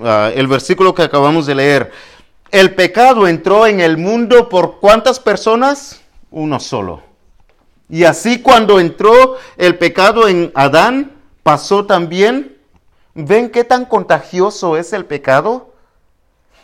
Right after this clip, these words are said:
Es tan contagioso que una vez tú tienes contacto con ello, te contamina todo. De tal manera que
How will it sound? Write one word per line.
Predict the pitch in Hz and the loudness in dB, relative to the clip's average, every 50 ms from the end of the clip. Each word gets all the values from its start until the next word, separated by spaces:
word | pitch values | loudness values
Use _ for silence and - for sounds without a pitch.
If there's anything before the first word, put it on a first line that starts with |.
| _ _ | _ _
Es | - 196 214 220 - - - | -2 -2 -2 -2 -4 -4 0
tan | - 202 240 269 277 | 0 0 2 0 -2
contagioso | 277 285 285 269 269 247 208 156 - - 208 214 226 220 220 - 170 147 143 135 - - - _ | -2 -4 -4 -2 -2 -2 -4 -4 -4 -4 -2 -2 -2 -2 -2 -2 -2 -2 -2 -2 -4 -10 -12 _
que | - 170 | 0 2
una | 180 220 254 277 277 247 | 2 2 2 2 2 2
vez | 202 208 226 226 220 - | 2 2 2 0 -2 -4
tú | - 220 220 220 220 214 208 202 190 165 - - - _ _ _ _ _ | -4 -2 0 2 2 4 4 4 4 2 0 -4 -12 _ _ _ _ _
tienes | - 190 214 233 262 254 262 - | 2 2 2 2 2 -2 -2 -4
contacto | - 202 180 170 151 - - 190 208 220 220 - - 240 233 233 | -2 -2 -2 -2 -2 -2 -2 -2 -2 -2 -4 -4 -4 -4 -4 -2
con | - 165 151 151 156 | -4 -4 -2 0 0
ello, | 170 190 214 196 254 269 285 285 285 - - _ _ _ _ _ _ _ _ _ _ _ _ _ _ _ | 2 0 0 0 -2 -2 -2 -2 -4 -6 -14 _ _ _ _ _ _ _ _ _ _ _ _ _ _ _
te | - 208 202 | -2 0 0
contamina | 202 220 214 208 220 208 202 226 254 262 277 285 277 233 170 110 - _ _ _ _ _ _ _ _ _ _ _ _ _ _ _ _ _ _ _ _ _ | 2 0 0 2 0 0 0 0 -2 -2 -2 -2 -4 -4 -6 -8 -12 _ _ _ _ _ _ _ _ _ _ _ _ _ _ _ _ _ _ _ _ _
todo. | 196 226 262 285 277 285 247 170 113 - - _ _ _ _ _ _ _ _ _ _ _ _ _ _ _ _ _ - | 2 4 4 4 4 4 2 2 0 -6 -10 _ _ _ _ _ _ _ _ _ _ _ _ _ _ _ _ _ -4
De | 156 196 220 214 | 0 2 2 2
tal | 220 240 262 285 285 | 2 2 2 2 2
manera | 269 247 214 196 208 233 254 262 262 269 | 2 0 0 0 2 2 2 2 0 0
que | - 214 196 190 190 180 165 - - | 2 2 4 6 6 4 2 0 -4